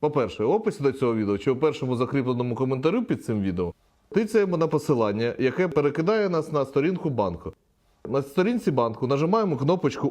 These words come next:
Open, яке перекидає нас на App Store або на Play Market. І нажимаємо кнопку «Завантажити». Після завантаження натискаємо «Відкрити». Потім просимо додаток Pump не відстежувати наші всі дії у мережі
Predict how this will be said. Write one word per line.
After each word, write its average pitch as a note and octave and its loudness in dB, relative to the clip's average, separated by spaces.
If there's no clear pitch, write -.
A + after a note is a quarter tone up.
Open, C#3+ 2
яке C#3+ 2
перекидає D#3 2
нас C#3 -2
на D3 0
App D3+ -2
Store B3 2
або D#3+ 0
на E3+ 0
Play D3+ 2
Market. G2 -4
І D#3+ 2
нажимаємо G3 0
кнопку A#3 0
«Завантажити». A2 0
Після F3 0
завантаження F3+ 0
натискаємо D3+ 0
«Відкрити». G#2+ -4
Потім F#3 0
просимо D3 0
додаток C3+ 0
Pump G#3+ 0
не C3+ 2
відстежувати C3 0
наші B2+ -2
всі B2 -2
дії A#2+ 0
у A2 0
мережі C3 0